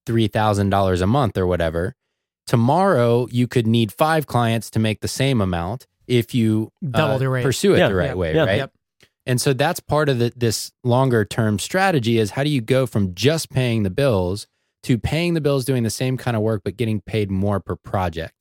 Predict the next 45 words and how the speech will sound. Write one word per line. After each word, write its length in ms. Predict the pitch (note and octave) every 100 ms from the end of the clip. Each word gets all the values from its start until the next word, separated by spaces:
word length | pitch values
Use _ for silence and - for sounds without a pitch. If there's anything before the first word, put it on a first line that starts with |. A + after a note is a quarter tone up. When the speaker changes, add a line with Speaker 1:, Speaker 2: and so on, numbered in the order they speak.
| -
Speaker 3:
Yeah. 180 | B2+ C#3
Speaker 2:
Mm-hmm. 60 | D3 _
Speaker 3:
Yeah, 100 | C#3+
Speaker 2:
Right, 60 | C3+
Speaker 3:
and 100 | B2
Speaker 2:
so 60 | D#3
Speaker 3:
that, 80 |
Speaker 2:
you 60 | F3
Speaker 3:
and 120 | D3+
Speaker 2:
free 60 | E3+
Speaker 3:
that 80 | F#3
Speaker 2:
up 140 | -
some 320 | - E3 D3+
time 420 | - D#3+ D3+ C#3+
to 80 | C3+
focus 340 | - D3 C#3 C3+
on 60 |
the 80 | B2
bigger 180 | B2+ A#2+
picture 220 | A#2+ A2+
Speaker 1:
Exactly. 260 | F#2+ G2 F2+
Speaker 2:
stuff. 40 |
Speaker 3:
And 80 | D#3+
that's 220 | E3+ E3
a 100 | E3
very, 320 | D3 D#3 D#3+ D#3+
that's, 160 | D3
like, 160 | D3 C#3+
uh, 140 | D3+ D#3 C3+
one 160 | E3
of 60 | D#3+
the, 140 | D3+ D#3
that's, 180 | D#3 D3+
like, 140 | A2
the 100 | D3+
most 460 | D#3 E3 E3+ - -
common 440 | G3 G3+ F#3+ D#3+
problem 580 | - G3+ G#3 D3 A2+ A#2+
for, 500 | - C#3 C3 B2+ -
for 360 | - C3 B2 A#2+
people 300 | - D#3+ D3+
who 140 | C#3 C3+
have 200 | C#3 C3
a, 200 | C3+ C#3
a, 200 | C3